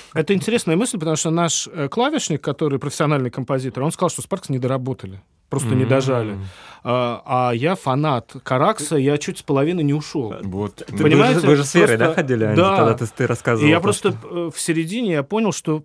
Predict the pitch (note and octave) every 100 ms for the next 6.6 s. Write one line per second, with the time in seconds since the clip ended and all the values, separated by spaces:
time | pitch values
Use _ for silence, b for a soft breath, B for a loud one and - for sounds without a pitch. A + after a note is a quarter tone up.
0 | _ - C3+ F3 - D3+ C#3 E3 - D3+
1 | D3 E3+ A3 G#3 F#3+ G#3 - D#3 F3+ F3+
2 | D#3 A2+ C3 D3 E3 E3 G#3 G3+ E3+ F3+
3 | F3 D#3 D#3 D3+ F#3 B2+ C#3 - - F3+
4 | E3+ - - G3+ C#3+ A3 G#3+ E3+ G#3+ A#3
5 | F3+ A2+ G#2 A#2 C#3 F#3+ D3 A#2 - A#2
6 | G#2+ F2+ D3+ C#3+ C3+